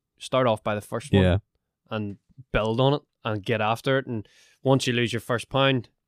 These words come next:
Speaker 1: go on to your second pound. Once you lose your second, go on to your third. And you get into a rhythm of doing that. And, like, but you don't see it as, "Right, twenty pounds I wanna lose.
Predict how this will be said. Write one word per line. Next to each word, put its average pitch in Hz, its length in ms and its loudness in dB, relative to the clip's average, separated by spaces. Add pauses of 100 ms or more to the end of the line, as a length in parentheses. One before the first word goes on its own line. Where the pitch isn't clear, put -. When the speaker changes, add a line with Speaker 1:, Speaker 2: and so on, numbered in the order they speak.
(100)
Speaker 1:
go 123 140 -2
on 107 160 -2
to 113 60 0
your 113 100 2
second 110 340 -4
pound. 127 380 0
Once 113 200 -4
you 107 80 -8
lose 104 140 -4
your 104 60 -6
second, 113 360 0
go 113 80 -2
on 107 120 -2
to 104 60 -4
your 104 100 -4
third. 113 420 0 (400)
And 107 400 -4
you 113 140 -4
get 113 120 0
into 107 260 -2
a 101 80 -4
rhythm 104 300 -6
of 98 100 -8
doing 107 240 -4
that. 123 220 0
And, 107 260 -4
like, 104 200 -4 (420)
but 113 160 -2 (140)
you 113 180 -4
don't 120 220 0
see 107 220 -2
it 110 100 -2
as, 107 260 -2 (440)
"Right, 107 260 -2 (240)
twenty 117 280 -2
pounds 107 300 -2
I 117 80 2
wanna 110 220 0
lose. 110 480 -2